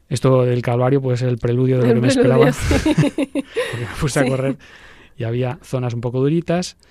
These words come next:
Speaker 1: Y luego, pues, salgo por unas anchas pistas de tierra, por un caminillo que se llama Camino de Villarreal. Hay, hay bastantes mojones indicando, indicando el recorrido.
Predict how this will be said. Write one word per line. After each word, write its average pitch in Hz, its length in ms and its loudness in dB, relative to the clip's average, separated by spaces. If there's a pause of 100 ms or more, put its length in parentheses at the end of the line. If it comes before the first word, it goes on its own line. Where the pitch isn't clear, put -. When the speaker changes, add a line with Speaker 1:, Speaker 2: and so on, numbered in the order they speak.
(760)
Speaker 1:
Y 139 120 2
luego, 165 300 6
pues, 151 200 2
salgo 147 260 2
por 143 120 2
unas 139 200 -2
anchas 139 260 -4
pistas 156 360 -2
de 135 100 0
tierra, 165 380 0
por 131 160 -4
un 135 400 -2
caminillo 131 540 -2
que 123 180 -4
se 123 280 -4
llama 135 580 0
Camino 127 300 -2
de 123 60 0
Villarreal. 135 580 0 (680)
Hay, 151 340 0
hay 160 180 -6
bastantes 147 420 -4
mojones 156 800 -4
indicando, 123 1040 -4
indicando 123 420 -4 (200)
el 113 100 -4
recorrido. 123 640 -4